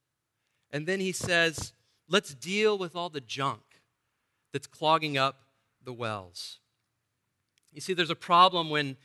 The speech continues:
he arrives with his thirsty people. He, he found that the Philistines had stopped up the wells.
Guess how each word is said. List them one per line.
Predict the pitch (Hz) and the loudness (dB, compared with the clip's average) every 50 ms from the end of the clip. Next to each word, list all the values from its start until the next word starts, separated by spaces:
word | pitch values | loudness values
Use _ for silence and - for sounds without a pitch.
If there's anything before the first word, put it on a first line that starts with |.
| _ _ _ _ | _ _ _ _
he | _ - 180 165 | _ -2 -2 -2
arrives | 151 147 156 160 165 175 180 175 165 151 131 - - | 0 2 2 4 6 8 8 8 6 4 2 -2 -8
with | 156 147 - | -8 -6 -6
his | 156 135 - | -6 -6 -4
thirsty | - - 190 185 180 - - 160 143 | -2 0 0 0 -2 -4 -8 -10 -12
people. | - - 196 190 - - 170 151 139 135 139 - _ _ _ _ _ _ _ | -10 -12 -12 -10 -4 -2 0 0 0 0 -2 -4 _ _ _ _ _ _ _
He, | - 190 180 | -8 -8 -6
he | 151 165 156 | -6 -6 -8
found | - - - 196 202 214 214 208 | -2 2 4 6 6 6 4 0
that | 190 156 | -4 -10
the | 165 | -12
Philistines | - - - 214 208 202 - - 190 175 170 - | -8 -4 -2 -2 -2 -2 -4 -6 -6 -6 -6 -8
had | 170 151 - | -8 -8 -6
stopped | - - - 196 185 190 - - | -6 0 4 6 6 4 4 2
up | 214 214 - - | 0 0 0 -2
the | 196 170 | -6 -4
wells. | 135 127 110 98 98 104 - - - - - | -2 0 -2 -2 -4 -6 -10 -10 -10 -10 -14